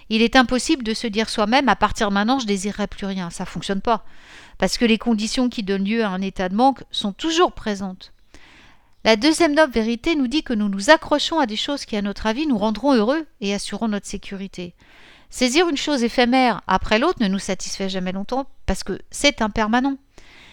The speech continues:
Ce n'est que lorsque nous le constatons nous-mêmes que nous cessons, que nous pouvons cesser de saisir.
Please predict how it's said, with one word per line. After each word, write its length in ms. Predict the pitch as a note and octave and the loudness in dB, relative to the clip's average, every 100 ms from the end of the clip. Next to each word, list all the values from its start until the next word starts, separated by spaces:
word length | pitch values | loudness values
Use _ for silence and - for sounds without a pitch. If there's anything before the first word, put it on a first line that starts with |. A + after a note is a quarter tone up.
| - _ _ _ _ _ _ - | -20 _ _ _ _ _ _ -4
Ce 120 | C#4+ | 2
n'est 180 | C#4+ E4+ | 4 4
que 100 | D4+ | 4
lorsque 320 | C#4 D#4 - | 4 4 2
nous 160 | A#3+ A3+ | 2 2
le 80 | |
constatons 580 | - C4 - B3+ - A#3 | 0 -2 4 2 4 2
nous-mêmes 380 | A3+ A#3+ F4 E4 | 2 4 2 2
que 100 | C4 | 0
nous 140 | A#3 | 0
cessons, 560 | A3+ - C#4+ - D#4 D4+ _ _ _ _ _ _ _ | -2 -2 -4 -2 -2 -4 _ _ _ _ _ _ _
que 100 | - | -2
nous 100 | G#3 | -2
pouvons 400 | - D4+ D#4 F#4 | -2 -6 -2 0
cesser 440 | - G#3+ G3+ - G3+ | -2 -4 -6 -4 -4
de 120 | F#3 | -4
saisir. 520 | - G#3 F#3+ F#3 | -6 -6 -6 -8